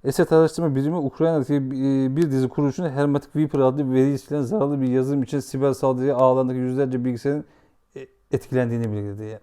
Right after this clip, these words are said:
Yani bu şimdi yüzlerce bilgisayar diyor ama bu, bu çok çok fazladır aslında. E, şimdi bizim ne kadar cihazın enfekte olduğunu, e, tespit edecek elimizde araçlar olmadığı için, e, bundan bir haberdarız. Belki de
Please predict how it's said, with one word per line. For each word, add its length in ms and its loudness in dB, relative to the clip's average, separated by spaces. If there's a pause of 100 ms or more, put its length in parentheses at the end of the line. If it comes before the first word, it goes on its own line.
(140)
Yani 200 -8
bu 60 -6
şimdi 220 -6
yüzlerce 480 -4
bilgisayar 420 -4
diyor 120 -4
ama 160 -6 (500)
bu, 120 -12
bu 60 -6
çok 160 -12
çok 140 -4
fazladır 440 -2
aslında. 400 -12 (480)
E, 260 -10 (460)
şimdi 240 -8
bizim 240 -6
ne 80 -2
kadar 200 2
cihazın 300 0
enfekte 500 -6
olduğunu, 500 -4
e, 240 -14
tespit 420 -10
edecek 300 -6
elimizde 320 -4
araçlar 320 -4
olmadığı 400 -4
için, 240 -16 (600)
e, 380 -8
bundan 280 -2
bir 40 -4
haberdarız. 680 -2
Belki 260 -2
de 140 -4